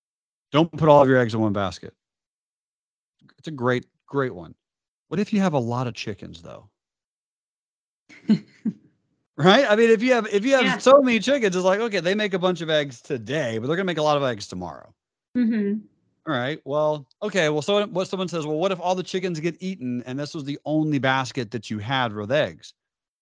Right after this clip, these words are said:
Speaker 1: Well, build an unbreakable basket so that if you drop it, not one single egg breaks. Then you could put all of your eggs in one basket. It's a mindset challenge. And I actually ended up having, having to write a book about it because you've also heard this term. Money doesn't grow on trees. What am I gonna do?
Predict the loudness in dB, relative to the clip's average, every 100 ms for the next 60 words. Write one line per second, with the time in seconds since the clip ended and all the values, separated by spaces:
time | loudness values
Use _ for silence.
0 | _ _ _ _ _ -18 -6 -2 0 2
1 | 2 2 2 0 -2 -4 -4 -6 -10 -18
2 | _ _ _ _ _ _ _ _ _ -6
3 | -2 -2 -2 0 4 6 4 0 -2 -2
4 | -2 0 -2 -2 -4 -4 -8 -6 -6 -8
5 | -14 _ _ _ _ _ _ -12 -10 -6
6 | -4 -4 -6 -12 -10 -10 -10 -12 -14 -16
7 | -16 -16 -18 -20 -20 _ _ _ _ _
8 | _ _ -10 -4 -2 0 2 2 2 0
9 | -4 -6 -8 -10 -8 -2 0 0 -2 -2
10 | -2 0 0 -2 -4 -4 -2 0 0 0
11 | 0 -4 -2 -4 -4 -6 -4 -2 2 2
12 | 0 0 0 0 -4 -10 -12 -16 _ _
13 | _ -12 -2 0 2 0 -2 -2 -2 -2
14 | -2 -4 -4 -2 0 2 2 0 0